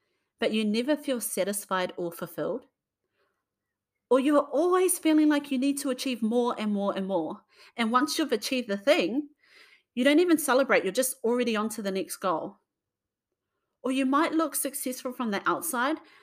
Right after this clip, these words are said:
but you're failing miserably in other areas of your life that the public eye just can't see. Could be in your relationship, the love or connection with your kids.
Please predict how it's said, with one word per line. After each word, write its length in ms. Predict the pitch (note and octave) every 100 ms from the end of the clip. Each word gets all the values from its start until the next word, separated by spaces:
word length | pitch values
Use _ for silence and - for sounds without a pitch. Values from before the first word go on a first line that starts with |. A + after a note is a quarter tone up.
| _
but 160 | - G#3
you're 100 | B3+
failing 640 | B3 B3 A#3 B3 C4+ G#3
miserably 920 | G#3 A#3 A#3 A#3+ G#3+ G3+ F3 D#3+ D3 -
in 180 | G3 -
other 220 | F#3+ G3
areas 340 | F#3+ F#3 F3+ F3+
of 140 | E3
your 100 | E3+
life 280 | D#3+ D3 -
that 140 | F#3+
the 60 | F#3+
public 340 | - G#3+ A3 -
eye 160 | F3+
just 220 | F3 F3+
can't 180 | - E3
see. 340 | - - - - _ _ _ _
Could 140 | D4+
be 100 | C4+
in 100 | A3
your 100 | F#3
relationship, 680 | E3+ D#3+ F3+ B3+ - B3 B3 B3 _ _ _ _ _ _ _ _ _ -
the 80 | F#3
love 320 | E3+ E3+ G3
or 40 | F3+
connection 400 | F#3 E3+ - F#3
with 140 | E3+
your 80 | D3+
kids. 520 | - - B3 - -